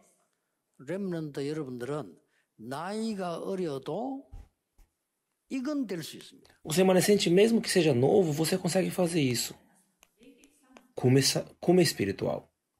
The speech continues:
Speaker 1: 영적 서밋 될 수 있어요.
Speaker 2: Você pode ser a cume espiritual, o topo.
Speaker 1: 집에 가서는 자녀지만은요, 여러분 집을 살리는 영적 서밋은 될 수 있어요.
Speaker 2: Em casa você pode ser a criança, mas você ainda mesmo assim pode ser a cume espiritual.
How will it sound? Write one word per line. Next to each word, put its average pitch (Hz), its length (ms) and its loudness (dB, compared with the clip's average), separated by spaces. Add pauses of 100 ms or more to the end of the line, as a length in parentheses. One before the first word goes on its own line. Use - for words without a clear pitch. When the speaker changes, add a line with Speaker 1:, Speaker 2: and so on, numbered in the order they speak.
(100)
Speaker 1:
영적 160 560 -10
서밋 151 420 -10
될 - 120 -14
수 - 80 -20
있어요. - 360 -20
Speaker 2:
Você 104 220 -6
pode 139 260 4
ser 156 180 4
a 123 40 2
cume 127 280 2
espiritual, - 680 -8 (260)
o - 80 -20
topo. 127 360 0
Speaker 1:
집에 214 340 -10
가서는 165 500 -10 (440)
자녀지만은요, 156 1040 -10 (340)
여러분 160 300 -8
집을 208 340 -6
살리는 180 460 -8
영적 226 300 -6
서밋은 240 500 -4
될 135 140 -16
수 - 140 -16
있어요. - 200 -20 (140)
Speaker 2:
Em 139 240 6
casa 170 360 4
você 139 260 0
pode 139 220 2
ser 143 140 0
a 156 80 2
criança, 143 680 4
mas 127 200 4
você 160 240 2
ainda 208 280 6
mesmo 196 280 6
assim 185 220 4
pode 175 220 2
ser 170 140 2
a 165 40 -2
cume 143 220 -2
espiritual. 139 680 -2